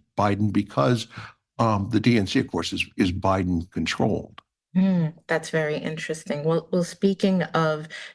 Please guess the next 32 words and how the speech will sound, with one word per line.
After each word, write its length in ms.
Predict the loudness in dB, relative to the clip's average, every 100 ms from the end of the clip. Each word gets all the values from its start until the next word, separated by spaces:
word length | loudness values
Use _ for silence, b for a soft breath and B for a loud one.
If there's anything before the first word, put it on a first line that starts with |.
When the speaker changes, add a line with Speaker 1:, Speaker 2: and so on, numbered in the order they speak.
| -2
Speaker 2:
Joe 200 | 0 2
Biden, 560 | 0 0 -2 -4 -6
James, 440 | -4 -2 0 -2 0
he 260 | 2 4
has 360 | 2 0 0 -2
been 440 | -2 0 0 -2 0
using 500 | 2 4 2 0 0
this 240 | -2 -6 -18 _ b _ _
primary 640 | -2 -2 0 0 0 -2
time, 600 | -4 -4 -2 0 0 0 -2 B B -2
uh, 160 | 0 0
to 140 | -2
do 200 | 0 0
things 360 | 2 0 0 0
like 260 | 0 -2 -6 -2
give 380 | 2 2 0 -4
big 240 | 0 0 -2
speeches. 840 | -8 -4 -4 0 0 2 0 -4 B B B -4
Uh, 340 | 0 0 0 -2 -2
like, 160 | -2 -2
he 160 | -4 0
gave 220 | 2 2
a 80 | 0
big 160 | -2
speech 340 | -2 -4 -2 0
near 200 | 0 0
Valley 320 | -2 -2 -2
Forge 640 | 0 2 2 0 -2 -2
about 500 | -2 0 0 -2 -4 b _ -8
democracy. 1120 | 0 0 2 -2 -2 -4 -4 -6 -8 -4 -2 -4
He 200 | -4 -6
spoke 580 | -4 0 2 0 -4